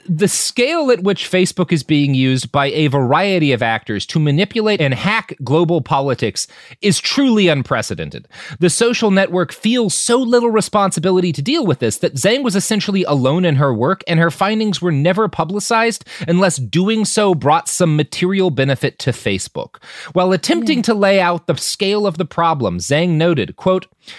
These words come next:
Speaker 1: "There was so much violating behavior worldwide that it was left to my personal assessment of which cases to further investigate, to file tasks, and to escalate for prioritization afterwards." Now,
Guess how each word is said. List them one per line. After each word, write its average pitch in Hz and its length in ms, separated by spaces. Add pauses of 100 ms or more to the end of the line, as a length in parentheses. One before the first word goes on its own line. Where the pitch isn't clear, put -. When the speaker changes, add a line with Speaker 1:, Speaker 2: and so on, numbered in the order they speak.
(240)
Speaker 1:
"There 208 140
was 233 180
so 277 260
much 269 240
violating 208 600
behavior 185 400
worldwide 156 720
that 156 80
it 139 80
was 139 120
left 240 280
to 254 40
my 196 180
personal 220 500
assessment 156 540
of 110 160
which 127 300
cases 151 380
to 143 80
further 123 380
investigate, 113 640 (220)
to 135 80
file 170 320
tasks, - 560 (180)
and 165 140
to 170 80
escalate 185 540
for 143 100
prioritization 147 920
afterwards." 82 840 (640)
Now, 208 220